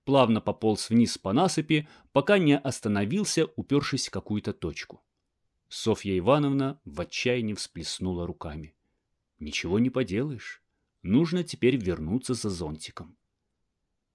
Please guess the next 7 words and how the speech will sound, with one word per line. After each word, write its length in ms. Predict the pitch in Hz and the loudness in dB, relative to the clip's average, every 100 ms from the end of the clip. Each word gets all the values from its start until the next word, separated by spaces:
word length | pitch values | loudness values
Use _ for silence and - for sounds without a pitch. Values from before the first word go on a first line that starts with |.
| - | -12
Однако... 840 | 80 71 78 80 101 - 147 143 _ _ _ _ _ _ | -10 -10 -8 -6 -6 -4 -6 -6 _ _ _ _ _ _
Спускаться 960 | - - 80 - - 131 - - 151 - | -18 -14 -10 -8 -2 0 0 0 -2 -2
оказалось 640 | 117 117 107 117 120 117 | -6 -2 0 2 0 -2
ещё 280 | 95 - 117 | -6 -4 -4
труднее, 580 | 117 104 90 82 92 107 | -2 -2 -2 -2 0 0
чем 260 | - - 120 | 0 -2 -2
подыматься. 840 | 107 92 104 78 71 - - - | -2 -4 -2 -4 -8 -12 -14 -16